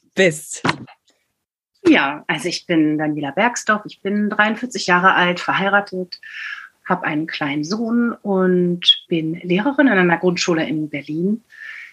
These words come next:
Speaker 2: bin Mediatorin und mache gerade die Ausbildung fertig zum Coach.
Speaker 1: Sehr spannend. Ja, du warst, äh, bei mir im Mindfully Me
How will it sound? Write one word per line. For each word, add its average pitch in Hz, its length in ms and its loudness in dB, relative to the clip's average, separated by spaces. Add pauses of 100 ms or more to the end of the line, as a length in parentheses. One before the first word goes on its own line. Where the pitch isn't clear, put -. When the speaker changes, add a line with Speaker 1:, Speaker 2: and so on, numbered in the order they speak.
Speaker 2:
bin 214 220 4
Mediatorin 202 720 4
und 170 120 2
mache 165 220 0
gerade 160 240 -4
die - 180 -4
Ausbildung 185 680 0 (120)
fertig - 520 -8
zum 269 180 -4
Coach. - 520 -4 (1300)
Speaker 1:
Sehr 170 220 4
spannend. 165 640 -2 (240)
Ja, 202 60 4
du 220 100 6
warst, 302 380 2
äh, 220 280 8
bei 214 160 4
mir 233 240 4
im 226 100 2
Mindfully 226 460 2
Me 233 460 4